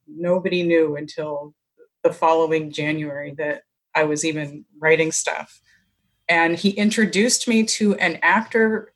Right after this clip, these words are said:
and model friend of his and said, "I think you would be really good at this. And I'm sorry that I can't afford to pay you anymore,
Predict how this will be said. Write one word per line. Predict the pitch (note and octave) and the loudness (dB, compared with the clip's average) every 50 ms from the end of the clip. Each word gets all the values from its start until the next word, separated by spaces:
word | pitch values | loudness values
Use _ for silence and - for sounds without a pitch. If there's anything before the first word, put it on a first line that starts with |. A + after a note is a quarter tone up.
| _ | _
and | - F3 E3+ E3+ D#3+ - - | -2 0 0 0 -2 -4 -6
model | F3 F#3 F#3 F#3 G3 G3 F#3 | -2 0 2 2 2 0 -2
friend | F3 - - F3+ F3+ F#3 F#3 | -4 -2 0 0 0 0 0
of | F3 | -2
his | - D#3+ D3 D3 D3 - | -2 -4 -4 -4 -6 -8
and | D#3 D3 | -10 -8
said, | - - D#3 - | -6 -4 -4 -2
"I | - E3+ | -2 -4
think | E3+ - F#3+ F#3+ F#3+ - A#3 | -4 -2 -2 -2 -2 0 0
you | A#3+ | 0
would | A#3 G#3+ G3 | 0 0 0
be | F#3 F3 | 0 -2
really | E3 D#3+ E3+ F3 F3 F3 D#3+ | 0 0 2 2 4 2 2
good | D#3 D#3+ E3 E3+ E3 | 2 2 0 2 2
at | D#3+ - | 0 -2
this. | - C#3 - D3 C#3+ - - | -4 -8 -6 -6 -6 -4 -4
And | D#3 D3+ | -2 -2
I'm | D3 D3 | -2 -4
sorry | - - F3 E3+ F3 E3+ E3+ | -4 -2 0 2 4 4 4
that | D#3+ D#3+ D#3 | 4 2 2
I | D#3 | 0
can't | D#3 - - E3+ D#3 C3+ | 0 0 0 0 0 0
afford | - - - E3 D#3 D3+ | -2 -2 -2 -2 0 -2
to | |
pay | C3 - - A#3 A#3+ | -4 -6 -2 0 0
you | A3 F#3 E3 | 2 2 2
anymore, | D#3 D3 D3 D3 C#3+ C#3+ D3 D3 E3 F3+ F3 | 0 0 -2 -4 -6 -6 -4 -4 -4 -4 -6